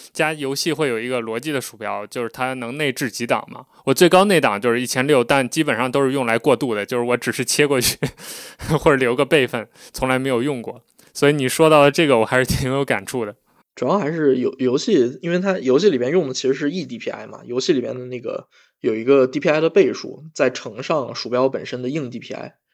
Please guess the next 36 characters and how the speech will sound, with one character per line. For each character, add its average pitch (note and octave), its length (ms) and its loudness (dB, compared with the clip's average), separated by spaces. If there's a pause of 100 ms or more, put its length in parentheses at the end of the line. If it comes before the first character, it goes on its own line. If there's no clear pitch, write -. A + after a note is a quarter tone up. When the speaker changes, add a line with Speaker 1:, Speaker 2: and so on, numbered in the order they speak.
(160)
Speaker 2:
游 C#3+ 300 6
戏 D4 100 6
里 E3 80 4
面 B2 100 0
的 D#3 60 -6
硬 F#3+ 220 -4
D C#3+ 120 -4
P C#3 120 -4
I C#3 160 0
是 C#3+ 100 -6
可 - 200 -2
以 F3+ 80 8
保 C#3 200 4
持， A#2+ 540 -8 (340)
就 - 140 -2
可 - 240 4
以 G#3 80 8
保 A#2+ 180 2
持 B2 220 -4
在 D3 120 4
一 C3 80 6
个 C#3 120 2
比 A2 160 -10
较 C3 240 6 (300)
一 D#3+ 140 -2
般 D#3+ 160 6
的 E3 80 2
水 - 200 -4
平， G2 200 -14
然 A2 120 -12
后， C3 300 -2 (180)
呃， B2 180 2
比， B2+ 160 -8
呃， C3 160 6
不 B2+ 260 -16
是， - 200 -6